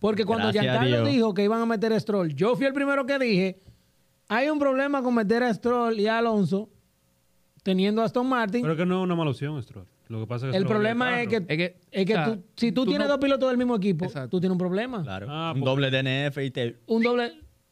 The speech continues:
Speaker 1: Entonces eso fue lo que pasó. Yo dije que no cogieran a Stroll. Lo primero que hice el sábado, yo metí a Stroll.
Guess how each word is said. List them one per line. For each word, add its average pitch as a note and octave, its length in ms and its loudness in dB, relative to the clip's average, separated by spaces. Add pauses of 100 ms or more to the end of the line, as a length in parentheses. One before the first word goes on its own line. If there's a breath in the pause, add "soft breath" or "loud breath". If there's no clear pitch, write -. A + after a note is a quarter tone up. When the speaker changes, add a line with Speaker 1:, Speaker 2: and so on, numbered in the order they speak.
(480)
Speaker 1:
Entonces A3+ 280 2
eso G#3+ 120 4
fue A3 100 2
lo A3 60 0
que G#3+ 120 0
pasó. A3 320 0
Yo B3 220 2
dije E4 180 2
que D#4 80 0
no D#4 80 -2
cogieran C#4 280 0
a B3+ 80 2
Stroll. A3+ 220 0
Lo A3+ 80 2
primero A#3 260 0
que C4+ 100 -2
hice B3+ 100 0
el G#3+ 100 -2
sábado, F#3+ 440 -4 (580)
yo A#3 180 2
metí G3 200 4
a E3+ 60 6
Stroll. A3 360 0